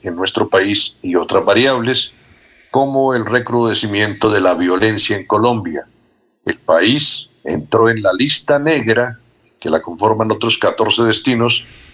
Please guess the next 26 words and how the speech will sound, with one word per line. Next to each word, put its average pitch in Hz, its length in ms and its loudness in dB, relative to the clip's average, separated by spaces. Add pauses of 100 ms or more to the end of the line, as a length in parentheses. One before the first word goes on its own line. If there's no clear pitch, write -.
(200)
incluyendo 113 760 2
Perú 117 340 2
y 143 80 -4
Costa 131 360 0
Rica, 123 540 -2 (140)
y 131 140 -4
según 120 420 0
los 139 200 2
Centros 135 520 0
para 101 200 -2
el 87 100 -6
Control 113 500 0
y 120 40 -2
Prevención 104 580 0
de 117 80 2
Enfermedades, 120 880 0 (560)
viajar 131 800 0
a 127 140 2
estas 139 400 -2
zonas 135 500 0
implicaría 107 800 0
un 123 180 -2
riesgo 120 580 0
alto 113 400 0
de 98 120 -2
contagio 113 760 -2